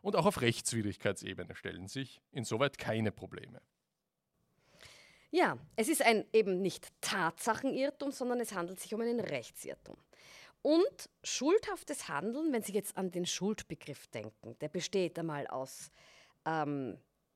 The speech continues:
Speaker 2: aus Schuldfähigkeit im engeren Sinn, aber auch, ähm, aus dem Unrechtsbewusstsein. Warum? So, es steht dahinter, ein bisschen vergröbert gesagt, dass man eine Norm, die man ja nicht einmal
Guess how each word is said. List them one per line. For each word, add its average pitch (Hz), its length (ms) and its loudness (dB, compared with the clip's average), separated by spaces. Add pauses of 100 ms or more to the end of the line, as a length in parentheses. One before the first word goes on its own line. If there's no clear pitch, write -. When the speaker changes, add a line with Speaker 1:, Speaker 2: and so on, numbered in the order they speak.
(1400)
Speaker 2:
aus 165 240 -2
Schuldfähigkeit 226 1160 4
im 185 100 -2
engeren 190 400 0
Sinn, 262 220 0 (580)
aber 233 300 6 (160)
auch, - 580 2 (320)
ähm, 254 460 2 (100)
aus 240 220 2
dem 277 140 0
Unrechtsbewusstsein. 180 1120 0
Warum? 165 440 0 (340)
So, - 140 0
es 190 160 0
steht 233 280 4
dahinter, 208 440 2
ein 208 80 2
bisschen 175 280 -4
vergröbert 185 500 -2
gesagt, - 520 -6 (320)
dass 247 160 4
man 254 120 10
eine 254 120 8
Norm, 247 380 6
die 294 120 6
man 262 180 8
ja 247 100 8
nicht 302 280 6
einmal 311 260 6